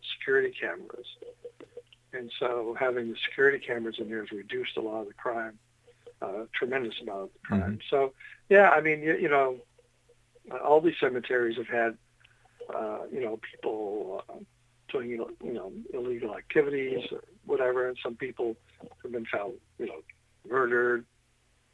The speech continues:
Speaker 1: So they all have their stories.
Speaker 2: Sure.
Speaker 1: Uh, but in, like I said, in the last, you know, ten years or so, uh, particularly in Vail anyways, where they have a security s-, system, the police can monitor it,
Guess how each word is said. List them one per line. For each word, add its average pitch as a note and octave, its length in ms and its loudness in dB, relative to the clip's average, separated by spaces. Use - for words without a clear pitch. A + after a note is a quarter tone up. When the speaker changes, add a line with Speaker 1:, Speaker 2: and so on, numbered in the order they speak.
Speaker 1:
So A#2+ 120 2
they C3+ 100 10
all D#3+ 160 12
have D3 220 12
their A#2+ 220 2
stories. A2+ 540 2
Speaker 2:
Sure. G#2+ 380 0
Speaker 1:
Uh, B2 400 -2
but B2+ 420 2
in, C3+ 240 -4
like B2 240 -2
I B2+ 120 -2
said, C3 160 6
in A#2 60 -6
the A#2+ 60 -2
last, A2+ 300 4
you A#2 80 -8
know, G#2+ 160 -8
ten A#2+ 140 -4
years A#2+ 260 -4
or A#2 60 -8
so, G#2+ 300 -8
uh, F#2+ 160 -12
particularly B2 480 2
in G#2 120 -4
Vail C3 280 8
anyways, G2 380 -4
where C3 140 -6
they G2+ 120 -8
have G#2+ 120 -6
a A2+ 60 -12
security B2 280 -2
s-, - 220 -6
system, - 320 -6
the - 160 -10
police B2+ 260 -4
can A#2 140 0
monitor A#2 540 -2
it, - 80 -12